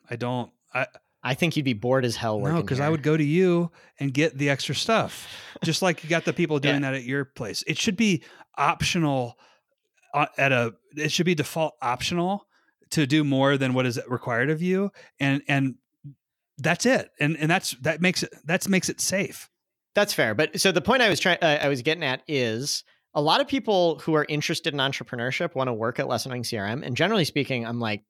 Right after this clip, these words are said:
Speaker 2: "This, A, I'm not interested, and B, you shouldn't be interested." This is a culture designed to hire people for a company that's gonna be around for forty years, not a company that's gonna exit in five years.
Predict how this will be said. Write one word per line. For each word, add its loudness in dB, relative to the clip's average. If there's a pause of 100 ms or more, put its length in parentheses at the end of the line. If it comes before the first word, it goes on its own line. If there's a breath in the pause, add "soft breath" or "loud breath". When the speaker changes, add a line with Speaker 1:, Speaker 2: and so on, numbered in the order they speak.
(100)
Speaker 2:
"This, -4
A, 4
I'm 2
not 2
interested, -2
and -6
B, -2
you -2
shouldn't -4
be -8
interested." -8 (800 soft breath)
This 2
is 2
a 2
culture 0
designed -2 (140)
to 2
hire 4
people 0
for 0
a 0
company -2
that's -4
gonna -2
be 0
around 2
for -4
forty -4
years, -4
not 2
a -10
company -4
that's -8
gonna -6
exit -4
in -14
five -10
years. -6